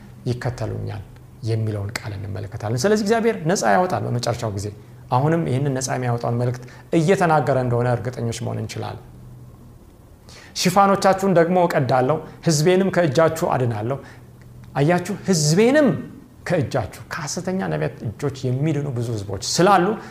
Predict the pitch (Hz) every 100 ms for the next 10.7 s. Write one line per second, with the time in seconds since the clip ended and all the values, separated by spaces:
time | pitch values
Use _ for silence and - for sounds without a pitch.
0 | - - 104 123 113 113 113 - 113 101
1 | 98 107 110 101 98 98 - 110 104 -
2 | - - - - - - - - - -
3 | - - 185 180 233 220 226 226 180 170
4 | 190 196 190 180 165 165 175 196 214 190
5 | 185 170 123 - - - 147 185 156 113
6 | 143 135 143 135 120 123 127 262 254 -
7 | - - - 104 - - 139 - - -
8 | - - - - - 120 - 175 175 202
9 | 180 185 190 165 160 156 170 156 156 143
10 | 147 147 143 131 151 151